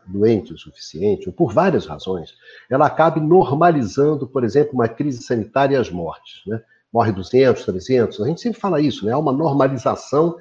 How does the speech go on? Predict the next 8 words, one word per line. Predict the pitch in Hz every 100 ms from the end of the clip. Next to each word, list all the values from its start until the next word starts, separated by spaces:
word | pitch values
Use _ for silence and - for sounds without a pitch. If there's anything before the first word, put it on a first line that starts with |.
| - _
da | 120 135
morte, | 104 147 135 - 95
uma, | 104 107 _
uma | 120
normalização | 131 139 139 123 - 151
da | 147
tragédia. | - 139 95 90 131 120 - 78 _ _ _ - - _ _ _ _ _ -
Mas, | 220 233 107 - -